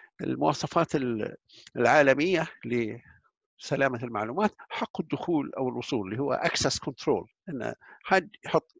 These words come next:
باسورد ل-، مثلا عندنا نظام معلوماتي في شركة أو شيء، ما، لا يدخل عليه إلا بال-، بالaccess،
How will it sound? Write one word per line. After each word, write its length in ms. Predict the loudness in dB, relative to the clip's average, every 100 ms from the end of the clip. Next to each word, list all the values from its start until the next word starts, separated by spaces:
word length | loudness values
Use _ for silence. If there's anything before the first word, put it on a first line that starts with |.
| 2
باسورد 460 | 2 4 4 4 4 _ _ -20 -20 _
ل-، 460 | -2 0 0 -2 0
مثلا 300 | 0 2 -2
عندنا 400 | -2 -2 0 0
نظام 480 | 0 2 4 4 0 -12 -20 -14 -4
معلوماتي 580 | -2 0 4 4 4 -4
في 120 | -2
شركة 280 | 0 0 0
أو 40 |
شيء، 200 | -6 -8 -12 -6
ما، 100 | -4
لا 260 | 0 0
يدخل 320 | 0 0 0
عليه 180 | 4 6
إلا 140 | 6 4
بال-، 280 | 2 0 -2 -16 -20 -12 -2
بالaccess، 500 | 2 4 2 0 -4